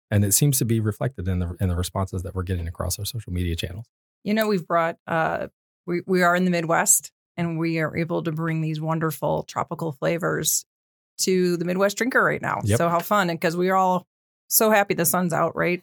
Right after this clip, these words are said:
Speaker 2: So it's fun to have a <laughs> drink that you can just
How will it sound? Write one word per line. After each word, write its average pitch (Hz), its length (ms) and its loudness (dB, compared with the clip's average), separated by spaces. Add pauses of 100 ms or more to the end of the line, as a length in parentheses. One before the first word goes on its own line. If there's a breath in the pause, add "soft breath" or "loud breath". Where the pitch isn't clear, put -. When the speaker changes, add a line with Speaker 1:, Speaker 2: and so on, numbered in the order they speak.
Speaker 2:
So 175 160 -2
it's 156 140 -6
fun 190 180 2
to 185 40 2
have 170 200 0
a 175 80 -2
<laughs> 165 140 -6
drink 208 360 2 (320 loud breath)
that 208 80 2
you 214 100 2
can 220 140 2
just 196 240 4